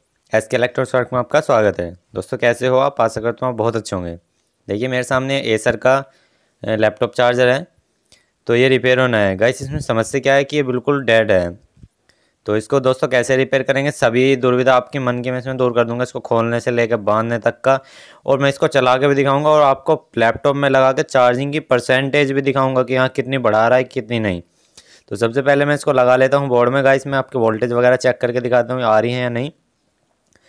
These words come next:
जब आपके पास इस तरह का कोई भी चार्जर आए, तो सबसे पहले उसकी पिन में वोल्टेज चेक करनी चाहिए मल्टीमीटर को डीसी वोल्ट पे लगा के। तो गाइस, वीडियो को लास्ट तक देखना, तभी अच्छे समझ में आएगा, वरना समझ में नहीं आने वाला आपके।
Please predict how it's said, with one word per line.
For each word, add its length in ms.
जब 100
आपके 300
पास 260
इस 220
तरह 220
का 60
कोई 200
भी 80
चार्जर 420
आए, 160
तो 180
सबसे 260
पहले 240
उसकी 220
पिन 180
में 200
वोल्टेज 380
चेक 240
करनी 220
चाहिए 340
मल्टीमीटर 560
को 120
डीसी 320
वोल्ट 260
पे 80
लगा 220
के। 180
तो 140
गाइस, 220
वीडियो 200
को 60
लास्ट 220
तक 100
देखना, 360
तभी 420
अच्छे 180
समझ 220
में 160
आएगा, 180
वरना 180
समझ 260
में 80
नहीं 240
आने 200
वाला 240
आपके। 360